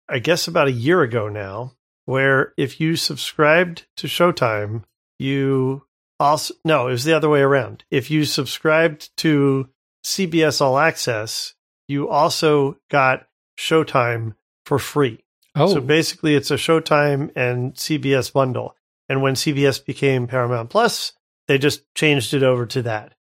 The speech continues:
Speaker 1: So I'm still paying ten dollars a month. And in my mind,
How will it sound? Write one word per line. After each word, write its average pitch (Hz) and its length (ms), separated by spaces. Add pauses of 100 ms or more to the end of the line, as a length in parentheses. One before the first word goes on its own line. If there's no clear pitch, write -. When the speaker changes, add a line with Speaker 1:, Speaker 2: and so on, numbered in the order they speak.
(180)
Speaker 1:
So 160 200
I'm 139 120
still 175 280
paying 147 460
ten 165 220
dollars 160 320
a 143 60
month. 117 340 (320)
And 135 300
in 143 160
my 151 300
mind, 117 480